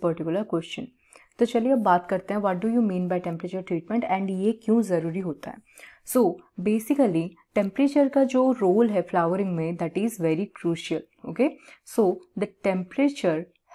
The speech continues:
has, it has profound effect, it has profound effect on flowering, okay? On flowering। So फ्लावरिंग पे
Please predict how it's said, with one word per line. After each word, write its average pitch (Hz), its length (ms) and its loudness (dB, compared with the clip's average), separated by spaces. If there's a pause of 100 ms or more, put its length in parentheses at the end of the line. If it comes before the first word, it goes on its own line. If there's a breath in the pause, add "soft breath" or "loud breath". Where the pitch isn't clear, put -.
(100)
has, 175 400 4
it 190 140 -8
has 226 200 -2 (180)
profound 269 480 2
effect, 185 600 -6 (260)
it 175 220 -10
has 185 320 -2 (560)
profound 180 680 -2 (580)
effect - 680 -4 (480)
on 208 260 4 (180)
flowering, 165 440 -2 (260)
okay? 247 180 0 (480)
On 180 260 0 (760)
flowering। 156 460 0
So 214 80 0
फ्लावरिंग 214 600 4
पे 170 240 2